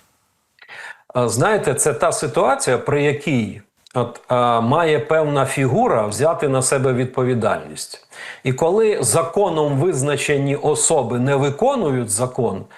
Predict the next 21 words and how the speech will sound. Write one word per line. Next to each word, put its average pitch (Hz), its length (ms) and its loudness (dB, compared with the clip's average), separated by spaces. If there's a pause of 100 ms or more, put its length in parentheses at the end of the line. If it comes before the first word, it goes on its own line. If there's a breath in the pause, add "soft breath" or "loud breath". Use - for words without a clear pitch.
(160 loud breath)
значить, 143 420 0
в 131 40 -6
цю 180 260 0
ситуацію 160 600 0
має 151 280 2
втручатися 123 960 0
або 147 600 0 (140)
міністр, 196 800 0
або 143 380 2
уряд, 196 520 0
або 139 280 0
президент. 127 840 -2 (680 loud breath)
Бо 165 520 2
не 165 220 0
може 175 720 0
в 120 80 -14
таких - 420 -2
умовах 165 720 0
питання 214 480 0
залишитися 151 840 -2
невирішеним. 147 920 -2